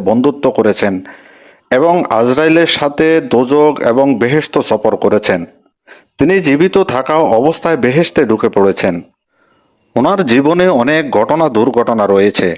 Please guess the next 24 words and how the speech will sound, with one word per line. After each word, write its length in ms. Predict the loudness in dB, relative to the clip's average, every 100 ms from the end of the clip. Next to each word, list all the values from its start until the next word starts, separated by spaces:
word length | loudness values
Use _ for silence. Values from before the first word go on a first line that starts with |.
| -10 _ _ _ _ -4
এই 140 | 0 0
ভিডিওতে 440 | 0 2 2 0 -2
সম্পূর্ণ 440 | -2 -2 0 0 0
বর্ণনা 400 | 0 0 0 -2
করব। 260 | -2 -2 0 -4 -8 _ _ _ _ -2
ভিডিওটি 340 | 2 2 2 2 0
স্কিপ 280 | 0 -2 0
না 160 | 0 0
করে 240 | -2 0 0
ধৈর্য 300 | 2 0 0 -4
সহকারে 500 | -2 -2 -2 -2 -2
দেখতে 280 | -2 -2 -4
থাকুন। 340 | -4 -2 -2 -2 -6 _ _ _ -2
লাইক, 400 | 0 2 2 0
কমেন্টস 440 | 0 0 2 0 0
এবং 200 | 0 0 0 -2
সাবস্ক্রাইব 560 | -2 -2 -4 -4 -4 -2
করতে 300 | -4 0 -2
ভুলবেন 400 | 0 0 0 -2 -2
না। 140 | -4 -8 _ _ _ _ _ _ _ _ _ _ _ _ _ _ _ _ _ _ _ _ _
হযরত 360 | -4 0 2 0 0
ইদ্রিস 380 | -2 0 0 0
আলাইহিস 280 | 0 0 0
সালাম 320 | 0 0 0